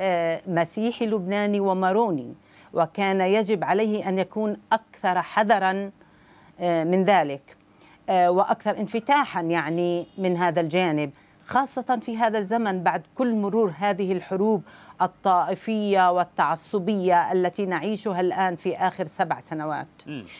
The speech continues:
Speaker 1: ولكنني أعتقد بأن الذي جرى هو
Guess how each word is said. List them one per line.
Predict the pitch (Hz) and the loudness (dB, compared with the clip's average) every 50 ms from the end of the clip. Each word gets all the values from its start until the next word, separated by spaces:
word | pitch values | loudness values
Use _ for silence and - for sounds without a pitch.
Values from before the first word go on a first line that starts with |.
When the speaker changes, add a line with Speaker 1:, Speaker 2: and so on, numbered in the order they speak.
| - - 196 190 - | -20 -20 -20 -12 -2
Speaker 1:
ولكنني | - 175 175 190 202 208 202 202 - 240 226 226 233 226 233 240 - - | 0 2 4 4 4 2 2 0 -2 -2 -2 0 0 0 -2 -2 -2 -2
أعتقد | 240 262 240 - - 185 - - - 131 123 135 - - _ _ - - - - - - | -2 -2 -2 -4 -6 -6 -6 -4 -8 -10 -10 -12 -18 -20 _ _ -20 -20 -20 -20 -16 -4
بأن | 165 175 190 190 - - 214 226 220 208 202 190 185 175 170 170 165 160 160 156 - - - - - | 0 0 0 0 0 0 0 2 2 2 2 2 2 2 2 2 0 0 -2 -4 -6 -10 -8 -4 0
الذي | 180 170 170 170 175 196 190 196 202 185 175 | 2 2 4 4 4 2 2 0 0 -2 -2
جرى | 151 156 202 202 208 196 190 185 185 180 175 170 170 | 0 2 2 4 4 4 4 4 4 2 2 0 0
هو | 190 202 190 185 180 180 175 175 175 175 175 | 0 2 2 4 4 4 2 2 2 0 -2